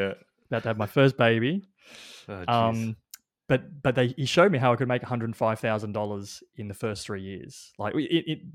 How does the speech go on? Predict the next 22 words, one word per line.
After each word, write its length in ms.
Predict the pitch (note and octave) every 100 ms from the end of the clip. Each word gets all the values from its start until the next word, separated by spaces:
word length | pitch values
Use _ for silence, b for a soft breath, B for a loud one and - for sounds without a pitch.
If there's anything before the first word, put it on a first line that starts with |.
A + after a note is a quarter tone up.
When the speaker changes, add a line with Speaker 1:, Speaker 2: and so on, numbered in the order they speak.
| - - -
Speaker 2:
by 160 | C3 A#2+
year 200 | A#2 A2
three. 320 | - G#2 - _ _ _ _ _
Speaker 1:
Yeah. 180 | G2 F2+ - _ _ _
Speaker 2:
And 100 | A2
I 80 | G#2+
went, 180 | G#2 F#2
"Hundred 540 | - - C#3 D3+ C3
and 120 | A2+
five 360 | - C#3 C3+ B2+
thousand, 520 | C#3+ E3+ E3 C3+ C#3
like, 260 | C3+ B2+ - _ _ _ _
yeah, 680 | B2+ C#3+ G#3+ A3 A3 A#3+ A#3 - _ -
like, 360 | C3+ B2 - _ _
this 180 | D#3+ D#3
is, 220 | C#3+ -
this 160 | D#3+ D3+
is 80 | C#3+
sick." 360 | - G3+ - - B B B B _
So, 400 | - C3+ B2+ B2
um, 360 | B2 A#2+ A#2+ - _ - - _
uh, 480 | B2 A#2 A#2 A#2